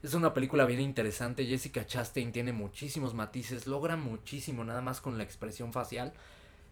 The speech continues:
Creo que ella va a ganar, creo que no va a ser un robo. Me gustaría que fuera Kirsten Stewart, sigo pensando que es ligeramente superior la actuación de Kirsten Stewart, pero creo que lo va a ganar, eh, Jessica Chastain y bastante justificado.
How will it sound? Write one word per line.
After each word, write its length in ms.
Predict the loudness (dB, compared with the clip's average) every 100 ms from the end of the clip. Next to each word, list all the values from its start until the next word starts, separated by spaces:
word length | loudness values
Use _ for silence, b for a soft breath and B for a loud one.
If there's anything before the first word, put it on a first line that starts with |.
| -2
Creo 220 | 0 4
que 160 | 6 6
ella 160 | 6
va 80 | 4
a 40 |
ganar, 300 | 4 2 0
creo 140 | 0 0
que 80 | 2
no 100 | 4
va 80 |
a 60 | 2
ser 160 | 2 0
un 160 | 0
robo. 360 | 2 4 4 0 B B B B B -14
Me 200 | 0 2
gustaría 420 | 4 4 2 0 0
que 100 | 0
fuera 240 | 0 2
Kirsten 360 | 0 0 -2 -4
Stewart, 360 | 0 2 2
sigo 260 | 0 0 0
pensando 540 | 0 -2 0 0 0 2
que 80 | 0
es 60 |
ligeramente 680 | 2 0 0 0 0 0 -4
superior 400 | -4 -2 0 2
la 100 | 0
actuación 380 | -2 -4 -4 -4
de 100 | -4
Kirsten 400 | -4 -4 -4 -6
Stewart, 280 | -2 -4 -4
pero 180 | -6 -4
creo 140 | -2 -2
que 80 | 0
lo 80 | 2
va 80 |
a 40 | 2
ganar, 300 | 2 2 0 B B B B
eh, 260 | 2 2 4
Jessica 380 | 4 4 -2 0
Chastain 420 | 2 0 0 0
y 60 | 0
bastante 360 | -2 -4 -6 -6
justificado. 640 | -8 -10 -14 -8 -6 -8